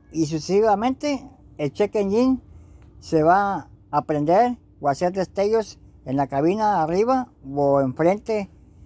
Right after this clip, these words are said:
Si es donde traen el check engine, depende de donde lo traigan. Ya está, es lo que les quería decir, hermano. Un saludo, un abrazo y aquí estamos en Soluciones Electrónicas y Fallas de Motor y C X G R, para que sepan ahorita el video que subí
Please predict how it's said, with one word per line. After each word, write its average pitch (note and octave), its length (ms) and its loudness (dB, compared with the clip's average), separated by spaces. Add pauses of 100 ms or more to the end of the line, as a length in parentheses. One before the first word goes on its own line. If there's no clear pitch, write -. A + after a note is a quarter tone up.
(400)
Si - 240 -2
es E3+ 80 4
donde F#3 220 -2
traen F#3 260 2
el F#3 80 -4
check F#3+ 220 -6
engine, F#3 300 -2
depende F#3+ 380 0
de G3 60 2
donde F#3 140 -4
lo E3+ 60 0
traigan. E3+ 400 0 (260)
Ya D#3 160 -2
está, E3 300 -4
es F3+ 100 -8
lo G3 140 -2
que F#3 100 -2
les E3 140 -2
quería F#3 180 0
decir, A3+ 280 0
hermano. A#3 260 0
Un A3+ 40 -8
saludo, A#3 260 0
un A#3 80 -4
abrazo A#3+ 340 -2
y - 20 0
aquí A3+ 140 -6
estamos B3 320 -2
en A3 100 -6
Soluciones G#3+ 420 -2
Electrónicas A#3+ 600 -2
y G#3+ 40 -2
Fallas A#3 220 0
de A3 100 0
Motor G3+ 340 -2
y A#3 80 -2
C A#3 140 -4
X A#3 280 -6
G A3+ 120 -4
R, C4 360 0 (840)
para D#3 240 2
que C#3 420 -2
sepan A3+ 440 0
ahorita A3+ 500 0
el E3+ 80 -4
video F3 240 0
que A3+ 100 -8
subí B3 460 -2